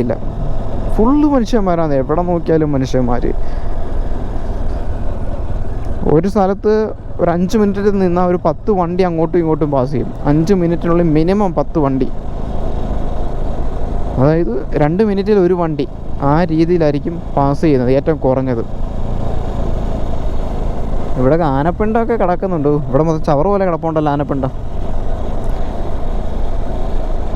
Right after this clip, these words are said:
നടുക്കൂടപ്പാ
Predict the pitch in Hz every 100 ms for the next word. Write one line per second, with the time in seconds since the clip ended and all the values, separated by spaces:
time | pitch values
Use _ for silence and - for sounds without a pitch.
0 | - - - - - - - - - -
1 | - - - - 175 165 143 135 165 196
2 | 190